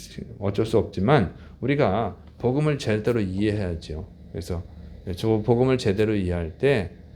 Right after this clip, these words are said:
선한 열매를 맺는 아름다운 사람들이 많아지는 거예요.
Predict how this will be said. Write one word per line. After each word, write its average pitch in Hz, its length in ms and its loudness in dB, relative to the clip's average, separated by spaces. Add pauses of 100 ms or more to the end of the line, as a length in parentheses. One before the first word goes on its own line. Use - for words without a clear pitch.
(140)
선한 180 440 2
열매를 113 440 2
맺는 98 340 0
아름다운 180 560 4
사람들이 131 400 0
많아지는 95 640 -6
거예요. - 180 -16